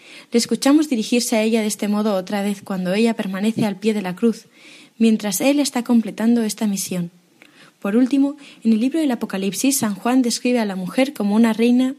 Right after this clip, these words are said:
vestida de sol y a la luna bajo sus pies y una corona de doce estrellas sobre su cabeza. De la misma forma que en el relato de la historia de la salvación comienza con tres personajes, Adán, Eva y la serpiente, esta terminará con Cristo, el nuevo Adán,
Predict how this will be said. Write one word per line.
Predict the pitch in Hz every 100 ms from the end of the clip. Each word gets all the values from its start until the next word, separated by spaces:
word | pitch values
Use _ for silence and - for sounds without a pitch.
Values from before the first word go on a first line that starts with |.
| -
vestida | 196 - 226 220
de | 190
sol | - 180 180 - - - _
y | 208
a | 196
la | 185
luna | 214 226
bajo | 214 - 185
sus | -
pies | - 247 262 220
y |
una | 214
corona | 208 202 220 214
de | 190
doce | 196 190
estrellas | 180 - 208 226 247
sobre | - 185 180
su | 180
cabeza. | 170 165 165 - _ _ _ _ - - - - _
De | 196 196
la | 190
misma | 233 254
forma | 220 240 220 196 226 _ _ -
que | 190
en |
el | 180
relato | 175 185 190
de | 226
la | 202
historia | 185 - 220 196 185
de | 175
la | 175
salvación | 185 170 165 214 208 208 _ - - -
comienza | 202 233 240 262
con | 240 196
tres | 208 -
personajes, | 208 196 175 165 - 170 - _ _ _
Adán, | 190 208 214
Eva | 233 247 254
y | 226
la | 202
serpiente, | 190 175 202 202 202 226 - - - _
esta | 254 - 262
terminará | 233 214 202 190 220
con | 220
Cristo, | 196 196 196 - 170 196
el | 196
nuevo | 220 208
Adán, | 180 160 175